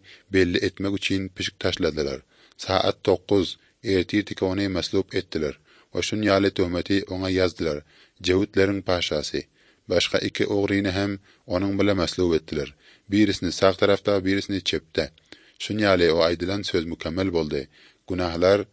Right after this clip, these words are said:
kar hemme cümlesinden tanıldı. O yerden geçiyon adamlar kellesini kıymılatıp, maskara edip İsa'ga aytiyordular. "Sen aytiyortun ki Hudanın uğlunu bozup, üç günde oňararsın. Indi selipten düşüp,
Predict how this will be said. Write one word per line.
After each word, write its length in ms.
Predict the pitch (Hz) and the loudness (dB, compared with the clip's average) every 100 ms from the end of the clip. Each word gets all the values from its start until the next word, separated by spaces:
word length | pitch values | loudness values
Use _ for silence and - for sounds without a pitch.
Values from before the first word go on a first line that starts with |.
| _ _ - | _ _ 0
kar 180 | 101 95 | 0 2
hemme 320 | 110 110 95 | -4 -4 -2
cümlesinden 560 | 92 87 - 82 92 95 | -2 -4 -6 -6 -6 -6
tanıldı. 560 | 95 92 78 71 67 _ _ _ - | -4 -4 -4 -4 -8 _ _ _ -6
O 120 | 101 | 0
yerden 340 | 107 98 95 90 | 2 2 0 0
geçiyon 360 | 87 - 101 - | 0 0 -4 0
adamlar 520 | 101 104 101 101 101 _ _ - | 2 2 4 4 2 _ _ -4
kellesini 480 | 92 90 82 92 | 0 0 0 -4
kıymılatıp, 500 | 98 101 98 98 101 98 _ _ _ | -4 -2 0 0 0 -8 _ _ _
maskara 420 | 90 85 87 90 98 | -4 -2 0 4 4
edip 260 | 95 95 - | 2 -2 -6
İsa'ga 400 | 90 - 82 85 | -4 0 2 2
aytiyordular. 640 | 85 - 101 - 85 76 - _ - _ | 0 2 2 2 0 -2 -6 _ -20 _
"Sen 200 | - 101 | -6 -2
aytiyortun 520 | 104 - 104 101 104 | 0 2 4 4 2
ki 100 | 95 | -6
Hudanın 580 | 95 90 87 87 101 104 - _ _ - | -6 0 0 2 -2 -4 -10 _ _ -4
uğlunu 500 | 95 87 87 101 98 | -2 0 2 2 2
bozup, 340 | 87 87 104 _ _ _ - | 2 4 2 _ _ _ -12
üç 180 | 110 - | -10 -6
günde 320 | 110 104 104 | -2 2 2
oňararsın. 640 | 101 87 87 95 - 73 - _ - _ - | 2 0 2 2 0 -8 -10 _ -20 _ -10
Indi 200 | 92 101 | -6 -2
selipten 560 | - 95 87 - 104 | 2 2 0 -2 -4
düşüp, 280 | 90 - 101 | -4 0 -2